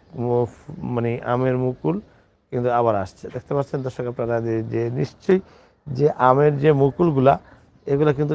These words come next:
এই আমের মুকুল কিন্তু সে আসছে। সে, এই আম গাছটা কিন্তু বেশি বড় না আমার কাছে। আমার কাছে আমটা কিন্তু, আম গাছটা কিন্তু খুবই ছোট। আহ, এবং দর্শক আমরা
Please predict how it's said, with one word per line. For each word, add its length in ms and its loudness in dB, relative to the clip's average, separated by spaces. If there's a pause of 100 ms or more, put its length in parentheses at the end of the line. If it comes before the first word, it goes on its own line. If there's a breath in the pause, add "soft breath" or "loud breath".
(120)
এই 220 0
আমের 280 0
মুকুল 280 -2
কিন্তু 200 -6
সে 120 -2
আসছে। 360 -6
সে, 140 -10
এই 240 -2
আম 300 -2
গাছটা 280 -8
কিন্তু 180 -8
বেশি 260 -6 (600 loud breath)
বড় 320 8
না 140 0
আমার 240 -2
কাছে। 240 -12 (1500)
আমার 140 0
কাছে 180 -2
আমটা 280 0
কিন্তু, 240 -4 (460 soft breath)
আম 160 0
গাছটা 240 -2
কিন্তু 180 -6
খুবই 180 0 (120)
ছোট। 240 -2
আহ, 960 0
এবং 140 0 (100)
দর্শক 340 2
আমরা 140 2